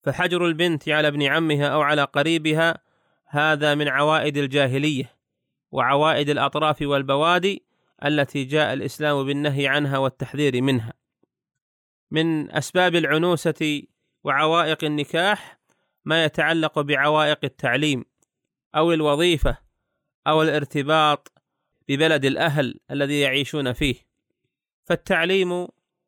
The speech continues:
تخطب المرأة وهي بنت خمس عشرة أو ست عشرة، فيعتذر أهلها بأنها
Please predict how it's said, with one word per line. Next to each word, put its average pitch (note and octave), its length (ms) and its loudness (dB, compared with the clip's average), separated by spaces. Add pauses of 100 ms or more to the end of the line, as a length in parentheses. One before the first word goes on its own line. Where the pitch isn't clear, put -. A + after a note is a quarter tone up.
(160)
تخطب F3 360 -2
المرأة D#3+ 480 0 (580)
وهي D3+ 280 0
بنت D#3+ 260 -4
خمس D#3+ 340 -4
عشرة D3+ 400 -2
أو - 200 -6
ست - 280 -8
عشرة، E3 460 0 (500)
فيعتذر D3+ 600 -2
أهلها D3 480 0
بأنها C#3 760 -4